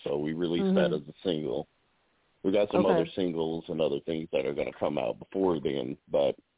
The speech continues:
Speaker 1: yeah, it's gonna be good.
Speaker 2: Well, I really appreciate you coming on. I love the album. I love the mix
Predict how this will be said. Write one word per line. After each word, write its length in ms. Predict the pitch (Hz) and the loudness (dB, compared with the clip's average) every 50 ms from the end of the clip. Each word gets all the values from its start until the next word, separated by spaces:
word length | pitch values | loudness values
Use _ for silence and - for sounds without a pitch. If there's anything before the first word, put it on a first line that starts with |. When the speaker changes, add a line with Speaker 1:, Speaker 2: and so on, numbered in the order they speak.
| _ _ _ _ _ _ _ _ _ _ _ _ _ _ _ _ _ _ _ _ _ _ _ _ _ _ | _ _ _ _ _ _ _ _ _ _ _ _ _ _ _ _ _ _ _ _ _ _ _ _ _ _
Speaker 1:
yeah, 220 | 82 113 147 151 117 - - | 0 2 2 0 -2 -6 -18
it's 180 | - - - | -20 -12 -4
gonna 160 | 92 95 107 | -2 -2 0
be 140 | 107 113 110 | 0 0 2
good. 280 | 113 123 151 147 127 - _ _ _ _ _ _ _ _ _ _ _ _ _ _ _ _ _ _ _ _ _ _ _ _ - _ - | 2 2 2 2 0 -4 _ _ _ _ _ _ _ _ _ _ _ _ _ _ _ _ _ _ _ _ _ _ _ _ -20 _ -2
Speaker 2:
Well, 400 | 190 202 202 185 190 196 185 - | 2 2 4 4 2 0 0 -2
I 120 | 180 196 | -2 -2
really 280 | 208 208 226 240 254 254 | 0 0 0 -2 -2 -2
appreciate 460 | 240 240 262 262 254 262 277 247 190 | -4 -8 -10 -12 -10 -6 -6 -6 -6
you 80 | 214 220 | -6 -12
coming 380 | 220 - 233 220 220 208 208 | -12 -12 -10 -10 -10 -8 -8
on. 480 | 208 208 214 220 226 233 247 254 254 - - | -8 -8 -8 -8 -8 -8 -8 -8 -10 -10 -10
I 160 | - 160 165 | -8 -8 -8
love 300 | 165 175 196 190 208 214 | -8 -8 -10 -10 -10 -8
the 160 | 202 - - - | -8 -8 -6 -6
album. 420 | 180 185 185 202 190 208 208 208 | -6 -6 -6 -8 -10 -14 -16 -14
I 80 | 185 165 | -12 -12
love 260 | 165 175 190 196 190 | -12 -12 -12 -12 -12
the 80 | 196 190 | -14 -14
mix 260 | 196 196 196 202 | -12 -14 -16 -16